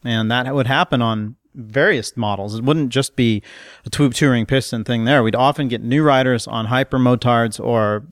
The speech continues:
six nine sixes or seven nine sixes, and they just wouldn't load the bike up enough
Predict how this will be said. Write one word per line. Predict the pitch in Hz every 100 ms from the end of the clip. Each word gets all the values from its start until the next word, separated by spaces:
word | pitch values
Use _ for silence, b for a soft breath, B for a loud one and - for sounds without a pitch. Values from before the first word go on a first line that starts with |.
| -
six | - 147
nine | 143 131
sixes | - 123 127 104
or |
seven | - - 117
nine | 110 110
sixes, | - 170 - 113 110 B B B B B -
and | 120 113 107
they | 120 127
just | 123 98 113 131 127 - -
wouldn't | 110 123 117
load | 110 113 110
the | 107
bike | 110 107
up | 113 104
enough | 113 107 110